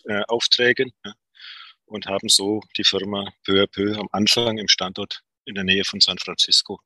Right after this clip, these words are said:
äh, zum Wachsen gebracht. Im Jahr zweitausendneun hat sich dann der, äh, Doktor Yu Wang,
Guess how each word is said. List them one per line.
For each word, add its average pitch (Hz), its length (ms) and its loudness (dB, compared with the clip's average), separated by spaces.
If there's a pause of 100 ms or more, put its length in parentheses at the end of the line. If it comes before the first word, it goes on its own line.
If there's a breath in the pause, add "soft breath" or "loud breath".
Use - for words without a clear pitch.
(600)
äh, 87 240 -12
zum 92 180 0
Wachsen 92 300 4
gebracht. - 580 -10 (300)
Im 107 120 -16
Jahr 98 160 -2
zweitausendneun 107 960 0
hat 139 120 -14
sich - 120 -10
dann 104 140 -12
der, 98 120 -10 (280)
äh, 101 240 -12
Doktor - 260 -4
Yu 90 160 -4
Wang, 110 260 4